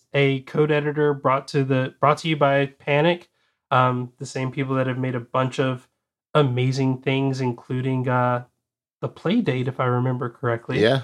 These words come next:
Speaker 2: yeah, it's
Speaker 1: Uh,
Speaker 2: Panic.
Speaker 1: <laughs> you know, you got a lot of, a lot of cool things happening over there, but I, I think that, you know, the conversation around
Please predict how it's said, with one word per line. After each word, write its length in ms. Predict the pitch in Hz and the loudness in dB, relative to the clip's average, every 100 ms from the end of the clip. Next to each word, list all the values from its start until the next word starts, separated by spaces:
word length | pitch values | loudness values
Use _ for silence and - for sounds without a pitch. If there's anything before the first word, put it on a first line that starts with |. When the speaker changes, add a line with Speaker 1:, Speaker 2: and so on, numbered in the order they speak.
| - | -6
Speaker 2:
yeah, 220 | - 98 131 | 0 4 4
it's 80 | |
Speaker 1:
Uh, 160 | 127 135 | 4 2
Speaker 2:
Panic. 320 | 120 117 101 - - | 2 2 2 0 -2
Speaker 1:
<laughs> 140 | 151 | 0
you 120 | 156 | 2
know, 200 | 135 131 | 2 0
you 540 | 135 - _ - - 175 | -2 -12 _ -20 -14 -6
got 120 | 180 | -2
a 60 | |
lot 280 | 151 170 165 | 2 2 2
of, 80 | 151 - | -2 -6
a 40 | 175 | -2
lot 140 | 202 | 0
of 80 | 180 | 0
cool 160 | 180 170 | 0 0
things 240 | 151 151 | 0 0
happening 380 | 135 127 131 120 | 0 0 0 0
over 200 | 123 127 | 0 2
there, 200 | 123 127 | 2 0
but 340 | 131 131 131 _ _ _ _ _ | 2 2 0 _ _ _ _ _
I, 200 | 165 160 - | -2 -2 -2
I 80 | 147 | 0
think 340 | 202 220 - | 0 0 0
that, 320 | 170 151 - - | 0 0 -2 -2
you 80 | 170 | 2
know, 100 | 160 | 2
the 100 | 147 | 0
conversation 1080 | - 175 175 - 143 147 - 151 139 131 127 _ 156 | 0 0 0 -2 0 0 2 2 2 0 -6 _ 0
around 800 | 135 131 127 127 127 127 120 | 2 2 2 2 0 -2 -6